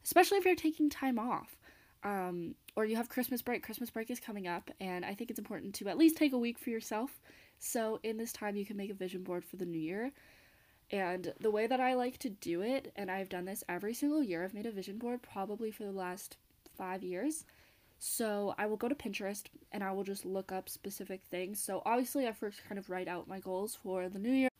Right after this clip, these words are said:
I will look up specific pictures to what my goal is. So for example, if my goal was to get into a specific ballet company,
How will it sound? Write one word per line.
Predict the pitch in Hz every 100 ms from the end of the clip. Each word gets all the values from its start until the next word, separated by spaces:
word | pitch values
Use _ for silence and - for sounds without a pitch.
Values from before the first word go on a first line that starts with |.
| -
I | 220
will | 220 214
look | 208 214 -
up | 208 208 - - - -
specific | - 220 214 208
pictures | 208 202 - 196 196
to | 190
what | 185
my | 196
goal | 190 185 180
is. | 180 190 -
So | - - 196 190 190 - - - - - - -
for | - 233 226
example, | 220 - 214 202 156
if | 117 196
my | 196 190
goal | 185 185 190
was | 180 175 185
to | - 208
get | 196 170
into | 175 185 214
a |
specific | 196 190 190 - 185
ballet | 170 175 175
company, | - 170 - - -